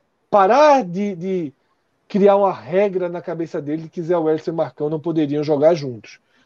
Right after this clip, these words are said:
né? O Sport tinha uma negociação com segundos volantes que nunca vieram. O Sport terminou o ano,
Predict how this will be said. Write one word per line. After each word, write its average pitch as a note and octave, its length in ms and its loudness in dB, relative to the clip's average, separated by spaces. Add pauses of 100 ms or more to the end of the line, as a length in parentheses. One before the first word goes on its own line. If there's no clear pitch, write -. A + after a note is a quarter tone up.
(140)
né? D3 200 0
O F#3+ 80 0
Sport G3+ 520 2 (560)
tinha F#3 380 6
uma F3+ 180 0
negociação F3+ 580 0
com F3+ 120 -4
segundos E3 340 -2
volantes D#3 440 0
que D4+ 100 -4
nunca D#4 440 0
vieram. F#3 400 -2
O C#4+ 40 -12
Sport F#3 300 -8
terminou F#3 380 2
o D3+ 100 4
ano, D3+ 180 -2